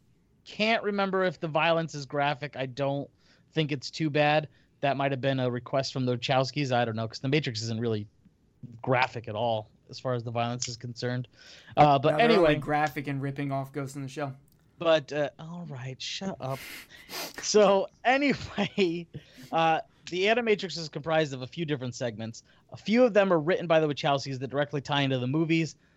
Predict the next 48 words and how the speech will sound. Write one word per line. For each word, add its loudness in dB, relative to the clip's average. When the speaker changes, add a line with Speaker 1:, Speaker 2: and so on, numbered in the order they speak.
Speaker 1:
The 0
other 6
ones 2
are -2
just -6
ones -2
that -6
take -6
place -2
within -6
the -2
same -2
universe. 4
This -4
happens 2
to -10
be -4
one -2
of -2
those. 0
Uh, 4
it's -2
produced 2
by 4
Madhouse, 0
who -6
did -2
The -4
Vampire 2
Hunter -4
D's, 0
Trigun, 2
One 0
Punch -4
Man, -2
so 2
on 2
and -6
so -4
forth. -8
Uh, 6
but -6
Speaker 2:
Madhouse 4
Speaker 1:
basically, -2
Speaker 2:
is -12
Speaker 1:
it 0
Speaker 2:
fucking 0
amazing. -8